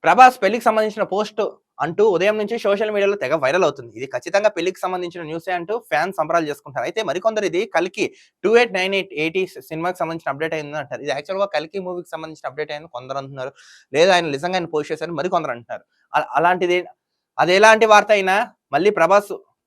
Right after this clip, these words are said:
వచ్చి చెప్తేంత వరకు కానీ క్లారిటీ రాదు. యాక్చువల్‌గా ఆయన ఎందుకు పోస్ట్ చేశారు, ఇదే విషయం ఆయన వచ్చే చెప్తే కానీ దానికి క్లారిటీ రాదంటారు. అప్పటి వరకు వెయిట్ చేయాల్సిందే అని తప్పదని తెలిపారు. కానీ నిన్న ఈయన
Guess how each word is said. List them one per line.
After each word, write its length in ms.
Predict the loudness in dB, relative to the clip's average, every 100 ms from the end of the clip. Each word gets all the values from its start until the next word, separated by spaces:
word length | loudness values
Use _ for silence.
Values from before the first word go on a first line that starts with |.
| _
వచ్చి 180 | -6 -6
చెప్తేంత 400 | -4 -2 0 0
వరకు 200 | 0 -2
కానీ 160 | -2 -4
క్లారిటీ 280 | -2 -4 -2
రాదు. 180 | -6 -4
యాక్చువల్‌గా 400 | -6 -4 -4 0
ఆయన 120 | 0
ఎందుకు 240 | 0 -6 -6
పోస్ట్ 220 | -6 -6
చేశారు, 220 | -6 -8
ఇదే 200 | -8 -2 0
విషయం 240 | 0 -2
ఆయన 140 | -2 -4
వచ్చే 260 | -6 -4 -4
చెప్తే 320 | -4 -6 -2
కానీ 180 | -2 -2
దానికి 200 | -6 -6
క్లారిటీ 260 | -6 -4 -4
రాదంటారు. 380 | -6 -6 -12 -14
అప్పటి 220 | -8 -4
వరకు 180 | -4 -4
వెయిట్ 200 | -6 -4
చేయాల్సిందే 400 | -8 -8 -10 -12
అని 160 | -10 -8
తప్పదని 420 | -6 -6 -8 -8
తెలిపారు. 320 | -10 -10 -14 _ _ _ _
కానీ 200 | 0 0
నిన్న 240 | 2 0 2 4 6 4
ఈయన 260 | 2 0